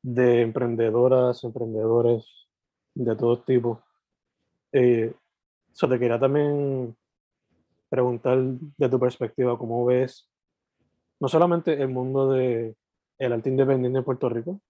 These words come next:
pero también el de los pequeños negocios? Porque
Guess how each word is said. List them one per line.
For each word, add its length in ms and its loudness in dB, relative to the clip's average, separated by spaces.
pero 180 0
también 300 0
el 80 2
de 80 4
los 100 2
pequeños 360 -4
negocios? 520 -4
Porque 720 2